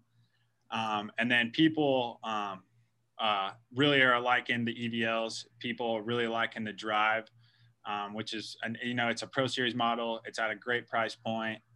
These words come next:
Um, so those are doing very well for us. And then I gotta say hats off to John Dudley, who we brought on board, uh, in two thousand and nineteen,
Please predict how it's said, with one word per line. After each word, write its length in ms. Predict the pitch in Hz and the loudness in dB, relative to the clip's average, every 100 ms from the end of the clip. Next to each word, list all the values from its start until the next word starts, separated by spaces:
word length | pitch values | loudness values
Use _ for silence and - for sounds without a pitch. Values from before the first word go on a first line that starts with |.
| 107 | -6
Um, 280 | 104 101 98 | -4 -6 -6
so 140 | 117 | -4
those 240 | 120 139 139 | 0 2 2
are 20 | |
doing 220 | 135 135 | 0 0
very 220 | 135 131 | 2 2
well 180 | 127 127 | 2 -2
for 240 | 123 127 123 | -2 -2 -2
us. 240 | 117 - | -4 -8
And 100 | 113 | -6
then 100 | 113 | -2
I 100 | 113 110 | 0 2
gotta 280 | 117 113 - - - - | 0 0 -8 -20 -20 -4
say 200 | - 117 | 0 2
hats 300 | 120 113 123 | 2 2 2
off 220 | 117 113 | 0 0
to 100 | 107 | -6
John 300 | 113 110 107 | -2 0 0
Dudley, 340 | 110 113 120 | -4 -2 -2
who 120 | 113 | -2
we 100 | 117 | -4
brought 260 | 113 113 113 | -2 0 0
on 160 | 113 110 | -2 -4
board, 420 | 113 113 113 110 - - - - | -4 0 -2 -4 -18 -20 -20 -4
uh, 160 | 107 110 | -2 -2
in 60 | 110 | -4
two 140 | 120 | -4
thousand 400 | 117 117 113 110 | -2 -2 -2 -4
and 80 | 110 | -4
nineteen, 640 | 110 110 110 117 113 110 | -2 -2 -4 -6 -4 -6